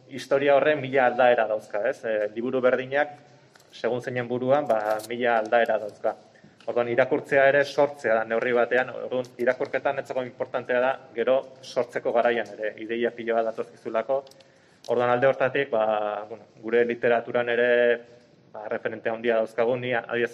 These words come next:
Atxaga gutxi gorara zuen garaian deskubritu nuen.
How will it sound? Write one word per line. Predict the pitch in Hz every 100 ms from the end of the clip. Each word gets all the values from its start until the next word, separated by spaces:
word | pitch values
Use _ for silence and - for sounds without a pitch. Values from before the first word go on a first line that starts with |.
| 110
Atxaga | - 120 123 123 120 123 - - - _ _
gutxi | 127 113 131
gorara | 135 127
zuen | 147 135
garaian | 123 123 117 110
deskubritu | - 117 113 110
nuen. | 120 135